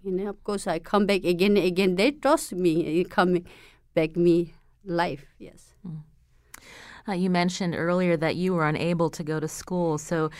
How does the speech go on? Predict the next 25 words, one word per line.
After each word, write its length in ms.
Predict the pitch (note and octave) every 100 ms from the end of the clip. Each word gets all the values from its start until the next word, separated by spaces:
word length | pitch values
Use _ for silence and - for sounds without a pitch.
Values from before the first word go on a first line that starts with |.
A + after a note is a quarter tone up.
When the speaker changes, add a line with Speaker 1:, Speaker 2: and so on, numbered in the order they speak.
| - -
Speaker 2:
uh, 80 | -
you're 200 | D#3 E3
so 440 | E3 F#3+ F3+ E3+ -
very 320 | D#3+ F3 E3
proud 560 | D#3+ - E3+ F3 E3+ D3+ -
of 240 | D#3 D3
the 80 | D#3
sacrifices 1080 | - D#3 F3 E3+ - D3+ D3+ D#3 D3 D3
that 280 | - D3 B2+
you've 300 | D#3 E3 D#3+
been 140 | E3 D#3
able, 480 | D3+ D3+ D3+ D3 - - - -
uh, 160 | D#3+ -
to 160 | F3
endure 420 | D#3+ D3+ E3 F3 F3+
so 100 | F3
that 140 | D#3+
your 180 | E3+ F3
children, 520 | F3+ - A#3 G#3 D#3
your 120 | D#3
daughters 600 | D#3 E3 E3+ F3+ D#3 D#3
now 280 | D#3+ D3+ D3+
have 220 | D#3 E3
an 80 | D3+
education. 680 | - D#3 D#3 - E3 - E3